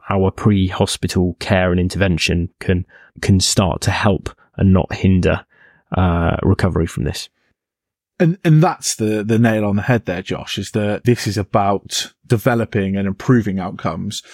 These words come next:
Speaker 2: Um, and yes, whilst practically we can, we apply the principles to, into the A to E approach, the stuff that formulates that A to E approach in post-ros care comes from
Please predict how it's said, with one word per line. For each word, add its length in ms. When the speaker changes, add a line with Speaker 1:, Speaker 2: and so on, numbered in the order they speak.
Speaker 2:
Um, 300
and 240
yes, 480
whilst 380
practically 800
we 160
can, 460
we 140
apply 420
the 100
principles 640
to, 340
into 260
the 140
A 140
to 160
E 40
approach, 560
the 60
stuff 400
that 180
formulates 800
that 300
A 180
to 180
E 60
approach 460
in 100
post-ros 480
care 540
comes 600
from 680